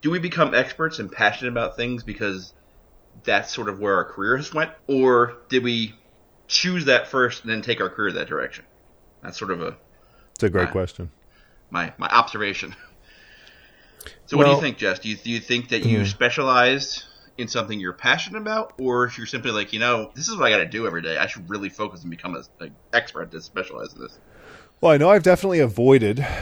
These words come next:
Speaker 2: technologies. I use SharePoint. I hated it. I, I, I made a vow to never use SharePoint again, similar with BizTalk. Um, so I've definitely avoided things. Have I,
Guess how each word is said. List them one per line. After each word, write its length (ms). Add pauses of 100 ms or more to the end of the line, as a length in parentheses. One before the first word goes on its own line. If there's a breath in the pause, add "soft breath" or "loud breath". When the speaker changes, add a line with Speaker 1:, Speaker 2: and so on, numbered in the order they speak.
Speaker 2:
technologies. 840 (120)
I 100
use 260
SharePoint. 520
I 80
hated 300
it. 220
I, 200 (180)
I, 500
I 40 (180)
made 200
a 60
vow 360
to 160
never 300
use 200
SharePoint 480
again, 400
similar 440
with 180
BizTalk. 840
Um, 580
so 180
I've 80
definitely 380
avoided 480
things. 260
Have 140
I, 240